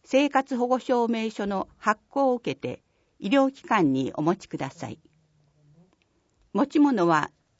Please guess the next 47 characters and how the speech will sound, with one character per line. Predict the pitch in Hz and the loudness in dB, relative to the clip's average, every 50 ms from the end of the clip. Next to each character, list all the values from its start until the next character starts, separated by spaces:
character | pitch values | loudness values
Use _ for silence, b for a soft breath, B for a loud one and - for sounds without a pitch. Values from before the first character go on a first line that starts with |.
| _ - | _ 0
対 | 226 220 247 262 262 | 0 2 2 0 -2
象 | - - - 226 196 190 180 - - _ _ _ _ _ - | -6 -6 -4 -2 -2 -2 -2 -6 -8 _ _ _ _ _ -10
一 | 208 208 - 320 | -10 -2 4 6
の | 311 285 - | 6 6 4
方 | - - 156 - - 139 135 - - _ _ _ _ _ | 2 -4 -6 -6 -2 -2 -2 -2 -2 _ _ _ _ _
及 | 226 262 262 220 | 2 2 4 2
び | 160 147 143 143 156 - _ _ _ _ _ _ _ _ | 2 0 -2 -4 -4 -8 _ _ _ _ _ _ _ _
経 | - 262 277 294 | 0 0 2 2
過 | 285 - 277 | 2 -2 -4
措 | 277 294 269 | -4 -4 -6
置 | 277 - 160 | -4 -2 0
に | 156 151 151 - - _ _ | 2 2 2 0 -4 _ _
該 | - 175 208 247 254 | 2 2 4 4 2
当 | - 247 226 233 | -2 -4 -4 -4
す | 220 - 226 | -4 -4 -6
る | 202 208 | -6 -6
方 | 196 180 175 - 180 156 127 | -4 -4 -4 -2 -2 -2 -2
は、 | 120 127 - _ _ _ _ _ _ _ _ _ _ _ _ _ _ | -2 -4 -6 _ _ _ _ _ _ _ _ _ _ _ _ _ _
案 | - 220 269 294 294 | 2 4 6 6 6
内 | 285 269 285 285 269 | 4 4 2 0 -2
は | 202 269 | -2 -2
が | 254 220 202 | -2 -2 -2
き | - _ _ | -4 _ _
と | - 165 151 131 - _ _ _ _ _ - | -2 -2 -2 -2 -2 _ _ _ _ _ -2
健 | - 247 285 | 0 0 0
康 | 285 - - 254 247 247 | 0 0 0 0 0 0
保 | - - 233 | 0 -4 -10
険 | - - 220 220 226 | -10 -8 -6 -6 -6
証 | - - 220 190 190 185 | -6 -4 -4 -4 -2 -2
な | 180 170 | -2 -4
ど、 | 165 139 123 - - _ _ _ _ _ _ _ _ _ _ _ | -4 -4 -6 -8 -8 _ _ _ _ _ _ _ _ _ _ _
年 | 190 196 226 226 233 233 | -2 0 0 0 0 -2
齢、 | 196 190 185 175 165 165 - _ _ _ _ _ - | -2 -2 -2 -4 -4 -6 -8 _ _ _ _ _ -14
住 | 175 175 285 311 302 | -6 -2 0 0 0
所 | 302 - 180 | 0 -2 -4
が | - 143 143 | -4 -4 -4
確 | - 156 156 - 214 | -6 -8 -8 -6 -4
認 | 202 190 185 175 156 | -2 -2 -2 -2 -2
で | 156 151 | -4 -4
き | 151 - 180 | -4 -6 -8
る | 147 127 | -6 -6
も | 117 120 117 | -6 -6 -6
の。 | 104 107 107 - _ _ _ _ _ _ _ _ _ _ _ _ _ _ _ _ _ _ _ _ _ _ _ _ _ _ _ _ _ _ _ _ _ _ _ _ _ _ _ _ _ | -6 -8 -10 -10 _ _ _ _ _ _ _ _ _ _ _ _ _ _ _ _ _ _ _ _ _ _ _ _ _ _ _ _ _ _ _ _ _ _ _ _ _ _ _ _ _
二 | 254 294 311 | 6 8 8
の | 302 277 | 8 8
方 | - 175 175 - 180 170 151 | 6 2 0 0 0 0 0
は、 | 131 139 - | 0 -2 -4